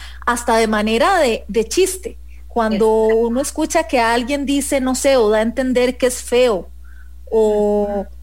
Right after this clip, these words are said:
Speaker 1: o bajo, o, o tonto, o, o alguna frase negativa,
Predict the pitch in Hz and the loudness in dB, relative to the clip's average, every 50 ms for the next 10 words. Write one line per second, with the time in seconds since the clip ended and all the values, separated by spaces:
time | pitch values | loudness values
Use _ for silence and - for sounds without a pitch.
0 | - - - 233 226 220 214 214 214 214 214 220 233 247 269 277 - - - 202 | -12 0 2 4 4 6 4 4 4 4 4 4 4 4 2 0 -2 -6 -6 -6
1 | - - - - - - - - - - - - - 240 226 220 220 220 214 214 | -6 -8 -12 -16 -18 -18 -18 -18 -18 -18 -6 -2 0 2 2 2 2 2 2 0
2 | 208 - - 240 240 233 233 - 269 269 277 285 277 - 196 180 190 208 - - | 0 0 0 0 0 2 2 2 2 2 2 0 -4 -6 -6 -8 -8 -10 -14 -16
3 | - - - - - - - 247 226 220 220 208 214 262 247 240 226 226 214 226 | -18 -18 -18 -18 -8 -2 2 2 4 4 4 2 2 0 0 0 0 0 0 0
4 | 262 269 320 349 - 339 330 330 330 320 - 330 330 330 - - - 240 254 262 | 0 0 -2 -2 0 0 0 0 0 -2 -2 -2 -2 -4 -4 -6 -4 0 0 2
5 | 247 220 220 214 214 - - 285 277 262 247 262 359 - | 2 2 0 0 -2 -2 -4 -2 0 0 -2 -2 -6 -10